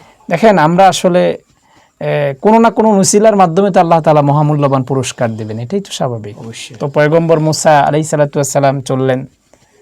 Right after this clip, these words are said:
Speaker 1: কসাইয়ের বাড়িতে। কসাইয়ের বাড়িতে যখন গেলেন, যাওয়ার পরে কসাইয়ের একজন বৃদ্ধ মা ছিল, একেবারে বয়স্ক।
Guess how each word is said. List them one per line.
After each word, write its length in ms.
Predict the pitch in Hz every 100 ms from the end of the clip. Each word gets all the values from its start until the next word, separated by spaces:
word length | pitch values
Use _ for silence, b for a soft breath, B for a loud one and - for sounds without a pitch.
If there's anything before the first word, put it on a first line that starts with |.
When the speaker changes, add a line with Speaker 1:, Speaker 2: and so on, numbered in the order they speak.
| b b b
Speaker 1:
কসাইয়ের 320 | 135 - 143
বাড়িতে। 500 | 131 123 123 - - -
কসাইয়ের 300 | 139 - 143
বাড়িতে 260 | 143 139 139
যখন 320 | 143 156 131
গেলেন, 500 | 123 127 - - 156
যাওয়ার 300 | 131 123 123
পরে 360 | 120 123 127 - _ b b b _
কসাইয়ের 380 | 151 139 160 143
একজন 220 | 139 131
বৃদ্ধ 280 | 117 127 131
মা 280 | 117 113 104
ছিল, 200 | - 117 101 101 _ -
একেবারে 340 | 117 123 123
বয়স্ক। 500 | 120 117 113 - -